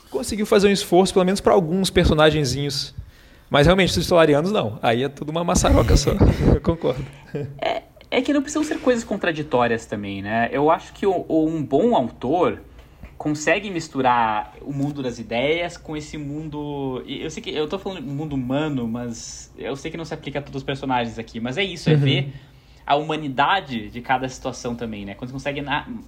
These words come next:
Speaker 2: narrar as duas coisas. Porque às vezes tem um problema contrário também. Você tem um, e eu não tô pensando em um exemplo específico agora, mas tem, esses livros são super sobre ideias, sobre um grande, sabe, um monstro, uma, um novo planeta, e assim vai, e daí no meio você tem um romance meio novelinha,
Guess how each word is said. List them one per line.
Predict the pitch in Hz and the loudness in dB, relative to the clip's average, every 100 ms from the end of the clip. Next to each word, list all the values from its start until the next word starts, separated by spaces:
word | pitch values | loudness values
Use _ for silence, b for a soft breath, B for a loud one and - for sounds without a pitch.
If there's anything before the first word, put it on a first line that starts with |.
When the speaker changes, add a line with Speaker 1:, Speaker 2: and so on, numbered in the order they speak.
| - | -18
Speaker 2:
narrar | 113 - 135 139 143 | -12 -6 -2 0 0
as | 135 | -2
duas | 127 - | -6 -6
coisas. | 120 107 92 92 - b b b b | -4 -4 -6 -12 -16 b b b b
Porque | 156 | -4
às | 175 | -4
vezes | 160 | -4
tem | 196 | -8
um | |
problema | 190 190 190 | -8 -6 -6
contrário | 214 226 180 180 156 | -6 0 0 0 -4
também. | 120 101 92 - b b b - | -6 -6 -8 -14 b b b -14
Você | 117 | -6
tem | 135 | -2
um, | 143 139 120 113 110 - - | -2 -2 -2 -4 -6 -14 -10
e | 135 | -6
eu | |
não | 160 | -6
tô | - | -8
pensando | 170 170 156 | -14 -10 -8
em | |
um | |
exemplo | 147 143 | -8 -8
específico | - 139 135 135 | -10 -12 -8 -4
agora, | 120 110 | -2 -2
mas | 110 110 | -6 -10
tem, | - 156 143 | 0 2 2
esses | 120 135 | -2 -6
livros | 131 151 - | -8 -8 -6
são | 147 135 | -6 -6
super | 196 208 | -6 -10
sobre | 170 139 117 | -8 -8 -4
ideias, | 113 135 143 131 123 120 | 0 2 2 0 -2 -6
sobre | 127 123 | -10 -8
um | |
grande, | 120 120 165 131 123 113 | -4 -4 -4 -4 -6 -6
sabe, | - 139 120 | -2 -2 -2
um | 123 | -4
monstro, | 127 147 156 135 - 117 | -2 -2 -4 -8 -8 -8
uma, | 113 113 117 117 113 110 - B B B B | -6 -6 -6 -4 -6 -8 -12 B B B B
um | 127 | -4
novo | 139 147 | -2 -2
planeta, | 156 143 151 156 147 123 | 0 0 0 0 -2 -2
e | 127 | -4
assim | 139 | -4
vai, | 131 131 160 165 | 0 2 2 -2
e | 165 160 | -6 -10
daí | 151 160 | -8 -6
no | 160 | -4
meio | 151 160 | -4 -4
você | 156 | -6
tem | - 156 160 156 | -6 -8 -6 -8
um | 151 147 143 | -8 -8 -8
romance | 139 143 139 151 147 139 | -6 -4 -2 -4 -6 -6
meio | 139 | -4
novelinha, | 139 135 131 123 127 110 | -4 -2 -2 -2 -2 -4